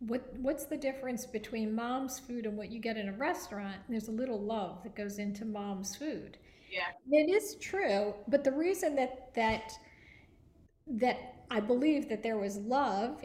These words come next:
Speaker 1: involved is because I took the time. So it's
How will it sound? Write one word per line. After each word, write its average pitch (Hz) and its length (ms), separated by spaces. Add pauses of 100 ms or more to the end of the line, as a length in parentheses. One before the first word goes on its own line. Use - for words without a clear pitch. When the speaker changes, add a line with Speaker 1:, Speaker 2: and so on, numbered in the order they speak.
Speaker 1:
involved 208 640
is - 100
because 240 320
I 247 80
took 339 300
the 233 80
time. 233 500 (540)
So - 240
it's 247 160